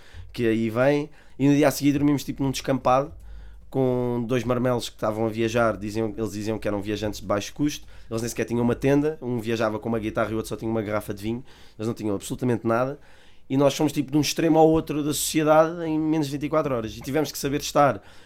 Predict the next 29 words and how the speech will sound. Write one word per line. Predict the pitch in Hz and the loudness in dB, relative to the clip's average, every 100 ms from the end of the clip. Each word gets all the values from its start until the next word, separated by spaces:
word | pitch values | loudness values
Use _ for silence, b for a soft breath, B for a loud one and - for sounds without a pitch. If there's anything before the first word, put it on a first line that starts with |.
| b | b
no | 123 | 2
hotel | 131 143 | 2 2
de | 123 | 0
cinco | - 127 | -2 -6
estrelas, | - 127 127 104 98 101 | -4 -4 -2 -4 -8 -8
eh, | 107 107 104 98 | -6 -4 -4 -4
numa | 110 | -4
suíte | 117 127 | -4 -6
presidencial, | 127 117 123 - 151 156 | -6 -4 -4 0 2 2
e | |
tivemos | 143 147 135 | 0 -6 -4
que | |
saber | 147 139 | -4 -6
estar | - 139 | -2 -2
num | 135 | -2
descampado | 135 - 131 135 139 139 b b b b | -4 -4 0 4 2 2 b b b b
com | 131 | -2
dois | 127 117 | -2 -2
tipos, | - - | -6 -8
pá, | - - | -10 -10
que | - 101 | -10 -8
não, | 107 107 107 101 | -6 -4 -6 -6
viajavam | 107 117 113 113 | -4 0 0 0
ainda | 117 117 | -2 -2
mais | 113 117 113 107 | -2 -2 -2 -2
barato | 113 113 110 | 0 0 -2
do | 113 | -6
que | 113 | -4
nós. | 90 | -4